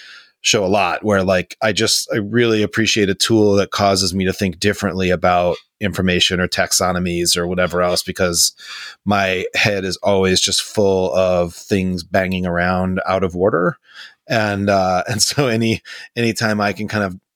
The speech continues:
put something in order, and it allows you to just drag a note on, or if you have images stored, you can just drag an image on. Um, and, uh, I think it's just a really cool functionality. And I just appreciate that Obsidian kind of keeps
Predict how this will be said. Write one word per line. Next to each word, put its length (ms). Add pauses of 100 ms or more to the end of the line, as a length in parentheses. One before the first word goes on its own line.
(140)
put 160
something 280
in 160
order, 280
and 100
it 80
allows 340
you 60
to 100
just 220
drag 240
a 40
note 280
on, 200
or 80
if 100
you 80
have 140
images 400
stored, 300
you 80
can 100
just 140
drag 300
an 80
image 280
on. 340 (440)
Um, 600 (120)
and, 340
uh, 380
I 80
think 180
it's 120
just 120
a 60
really 180
cool 240
functionality. 600
And 100
I 80
just 160
appreciate 680 (540)
that 120
Obsidian 500
kind 180
of 120
keeps 480